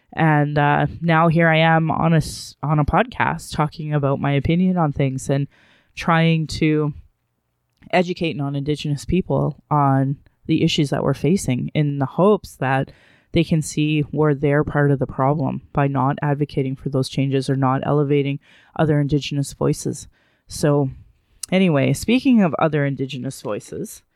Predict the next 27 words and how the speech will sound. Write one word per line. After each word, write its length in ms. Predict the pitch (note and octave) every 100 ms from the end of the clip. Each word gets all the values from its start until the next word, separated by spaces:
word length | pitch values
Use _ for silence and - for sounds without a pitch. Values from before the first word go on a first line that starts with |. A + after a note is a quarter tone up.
| _ _ _ _ _ _ _ - -
<sighs> 60 | A3+ G#3+ C#3 A#2 - - - _
boy, 280 | F3 F#3+ F3+
was 200 | D#3+ D3
there 240 | E3+ G#3 G3+
ever 280 | D3+ C3+
a 80 | B2+
screw 580 | - - - D3+ D#3 C#3+
up 160 | C3 -
that 160 | C3+
happened, 520 | C3+ C3 B2 C3 C#3+ - _ _ _ _ -
um, 640 | C#3+ C#3 C3+ C3+ B2+ C3+ -
from 320 | - D3 D3
the 280 | C3+ C3+ C3+
Alberta 440 | - C#3 D3 C#3
Teachers 440 | - - F3+ D#3+ C3
Association. 920 | C3 C3+ C3 - - - - - F3+ - _ _ _ _ _ _ _ _ _ _ _ _ _ _ _ _ _ _ -
Excuse 360 | - - D3 C#3
me, 120 | C3+
I'm 120 | C#3
getting 260 | C#3+ C#3 C#3
a 80 |
cold. 340 | C#3+ D3 C#3 - - -
<laughs> 80 | - - - _ - B3 - - -
Um, 460 | D#3 D#3 D3 C#3 B2+ -
there 160 | F3 F3
was, 260 | E3 D3
um, 460 | D3 C3 B2+ B2